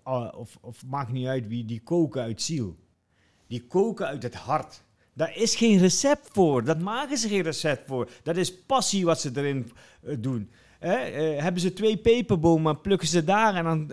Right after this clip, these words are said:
ga-, gaan ze daar weer iets mee maken. Dus het, het is seizoen, het is zijn producten, maar bijna elk,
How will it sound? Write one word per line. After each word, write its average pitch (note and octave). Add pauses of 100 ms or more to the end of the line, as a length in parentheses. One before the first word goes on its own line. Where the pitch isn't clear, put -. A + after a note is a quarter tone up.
(100)
ga-, D#3
gaan F3
ze D#3+
daar G#3+
weer G#3
iets D3
mee C#3
maken. A#2
Dus E3 (260)
het, -
het E3
is G3
seizoen, E3+
het -
is D3
zijn C#3
producten, F#3+ (280)
maar C#3 (800)
bijna G#2+
elk, A#2+